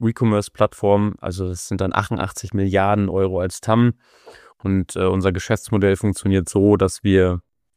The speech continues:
äh, im Verkaufsfeature mit einer Transaktionsgebühr arbeiten möchten. Das heißt, jedes Mal, wenn ein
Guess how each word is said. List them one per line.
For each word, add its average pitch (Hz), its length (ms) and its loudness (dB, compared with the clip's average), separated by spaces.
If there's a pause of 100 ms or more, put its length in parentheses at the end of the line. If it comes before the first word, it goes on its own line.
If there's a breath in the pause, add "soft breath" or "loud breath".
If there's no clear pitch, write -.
(540)
äh, 92 380 -2
im 90 720 -6
Verkaufsfeature 104 960 0 (360 loud breath)
mit 104 140 -2
einer 98 120 -2
Transaktionsgebühr 120 1600 0
arbeiten 113 400 2
möchten. 113 320 -4
Das 95 140 -4
heißt, 95 240 -4
jedes 98 280 -4
Mal, 92 380 0
wenn 92 380 0 (180)
ein 92 460 0